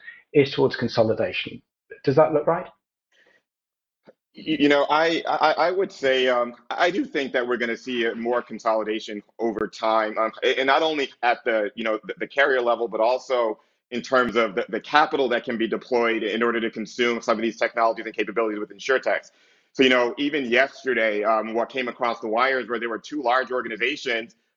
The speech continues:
Speaker 2: um, you know, one, uh, and I, and I'm, I don't wanna mention the name, but that was looking to make a twenty-two billion dollar acquisition of another large organization. Um, you know, and those are, are, are, are two very large carriers that were going down that path, right?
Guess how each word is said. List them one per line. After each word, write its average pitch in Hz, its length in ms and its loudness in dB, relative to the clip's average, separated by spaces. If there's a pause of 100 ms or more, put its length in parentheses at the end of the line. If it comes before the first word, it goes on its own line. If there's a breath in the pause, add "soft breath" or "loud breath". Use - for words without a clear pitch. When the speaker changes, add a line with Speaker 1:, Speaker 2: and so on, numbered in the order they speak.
(100)
Speaker 2:
um, 113 360 2
you 120 80 -4
know, 117 120 2
one, 123 460 0
uh, 123 240 2
and 117 80 -4
I, 113 60 -2
and 113 160 -6
I'm, 113 200 -8
I 113 60 -2
don't 127 100 -2
wanna 123 140 0
mention 120 240 -4
the 117 60 -4
name, 123 200 -2
but 113 120 -6
that 120 160 0
was 107 100 -8
looking 120 240 -4
to 117 60 -6
make 120 160 -6
a 110 80 -6
twenty-two 123 400 -4
billion 120 340 0
dollar 117 260 2
acquisition 117 600 -4
of 104 100 -4
another 120 300 0
large 110 280 0
organization. 104 680 -6 (420)
Um, 113 360 4
you 123 100 -2
know, 113 220 2
and 117 220 -2
those 135 280 2
are, 117 280 0
are, 117 160 0
are, 117 200 -2
are 110 100 -2
two 139 560 -2
very 131 480 2
large 117 580 0 (360)
carriers 123 640 0
that 120 180 -2
were 120 100 -4
going 120 260 -4
down 117 140 -2
that 107 200 -8
path, 117 380 0
right? 117 200 -2